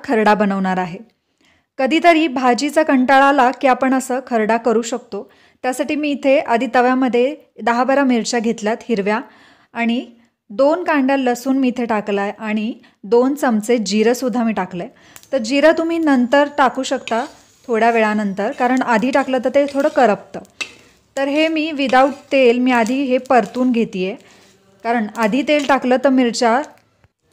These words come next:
तडतडून अंगावर येतात. त्यामुळे, अ, आधी ह्या तेल न टाकता आपल्याला भाजून घ्यायचं आहे. आणि त्यानंतर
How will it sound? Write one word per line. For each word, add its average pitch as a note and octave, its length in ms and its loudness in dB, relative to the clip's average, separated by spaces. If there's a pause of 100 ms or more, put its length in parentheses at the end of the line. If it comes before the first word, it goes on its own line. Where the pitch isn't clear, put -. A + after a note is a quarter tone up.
(240)
तडतडून B3 500 2
अंगावर G#3+ 480 0
येतात. F#3+ 200 -4
त्यामुळे, A3 380 -2 (560)
अ, G#3 280 -8
आधी B3+ 400 0 (160)
ह्या B3+ 300 0 (480)
तेल C#4 240 2
न C#4 160 2
टाकता B3+ 580 0
आपल्याला B3 480 0
भाजून A#3 460 0
घ्यायचं G3+ 300 -4
आहे. F#3 240 -4 (1000)
आणि A#3+ 240 -6
त्यानंतर C4 800 0